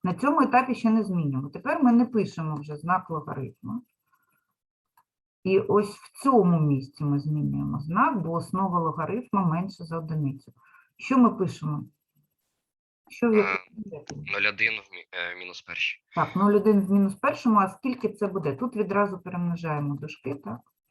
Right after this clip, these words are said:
Speaker 1: Два ікс мінус п'ять іксів плюс десять. Скільки це буде? Нуль один в мінус першому.
Speaker 2: Десять. Десять.
Speaker 1: Десять, десять і буде. Десятки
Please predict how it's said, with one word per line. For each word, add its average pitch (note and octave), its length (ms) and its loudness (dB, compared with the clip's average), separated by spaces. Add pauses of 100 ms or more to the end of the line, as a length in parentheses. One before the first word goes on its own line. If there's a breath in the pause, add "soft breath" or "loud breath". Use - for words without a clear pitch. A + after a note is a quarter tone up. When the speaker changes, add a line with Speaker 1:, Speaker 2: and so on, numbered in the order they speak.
(800)
Speaker 1:
Два D#3+ 720 -16
ікс - 460 -14
мінус D#3+ 440 -8
п'ять - 460 -12
іксів - 800 -12 (160)
плюс F3 400 -4
десять. B2+ 800 -10 (1500)
Скільки C#4 400 -4
це - 160 -2
буде? F3 280 0
Нуль F3 240 0
один G#3 280 0
в F#3+ 120 -6
мінус F3 340 -4
першому. - 460 -12 (1300)
Speaker 2:
Десять. F2 300 -6 (240)
Десять. - 400 -6
Speaker 1:
Десять, C#4+ 420 -8 (160)
десять G#3+ 520 -4
і G3+ 40 -14
буде. F3 260 -8 (680 soft breath)
Десятки F3 880 0